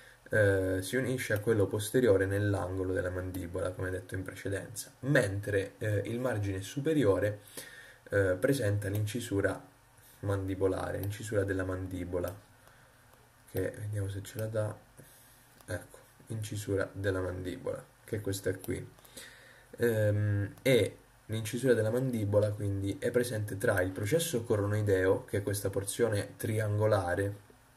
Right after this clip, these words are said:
con apice rivolto verso l'alto e che dà inserzione al muscolo temporale, ehm, e il processo condiloideo. Il processo condiloideo, ehm,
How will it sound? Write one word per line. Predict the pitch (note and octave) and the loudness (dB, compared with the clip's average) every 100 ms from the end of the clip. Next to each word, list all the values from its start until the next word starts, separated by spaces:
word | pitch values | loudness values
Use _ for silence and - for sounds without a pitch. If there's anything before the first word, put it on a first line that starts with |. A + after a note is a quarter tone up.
| _ - _ - - - | _ -20 _ -16 -16 -14
con | - G#2+ | -4 0
apice | A2 G#2+ G2 G#2 F#2 | 0 -2 -2 -2 -2
rivolto | - G2 G#2 G#2 G2 | -2 0 -2 0 0
verso | F#2+ - | 0 0
l'alto | G#2+ A2 F#2 G2 - F#2+ - | 0 2 -2 -6 -6 -6 -4
e | G2+ | -6
che | G2+ | -4
dà | G#2+ | -2
inserzione | G#2+ G#2 F#2+ - A2+ F#2+ | -2 -2 -2 -2 -2 -2
al | |
muscolo | G2+ G#2 - F#2+ | -2 -6 -6 -4
temporale, | G#2+ B2 - G#2+ F#2 F#2 - - - - - - - - - | -4 0 2 2 2 0 -4 -12 -16 -16 -16 -20 -20 -16 -2
ehm, | A2+ G#2+ G2+ G2+ G2 F#2+ F#2+ - - | 2 6 6 4 0 -2 -6 -8 0
e | D3 C#3+ C#3 - - - _ _ _ - | 4 6 4 -6 -18 -20 _ _ _ -4
il | C3+ | -4
processo | B2+ C#3 C#3 G#2+ - G2+ | 2 2 4 0 2 2
condiloideo. | B2 B2+ A2+ G#2 F#2+ F2+ F#2+ - | 6 6 6 4 4 2 0 -2
Il | B2+ | -2
processo | C3+ D#3+ F3+ D3+ | 0 0 0 2
condiloideo, | B2+ B2 A2+ B2 G#2+ F#2 F#2+ G2+ - - | 2 2 2 4 4 6 6 4 2 -4
ehm, | G#2+ G2+ F#2+ F#2 F2+ F2+ F#2 | 2 4 4 0 -4 -8 -8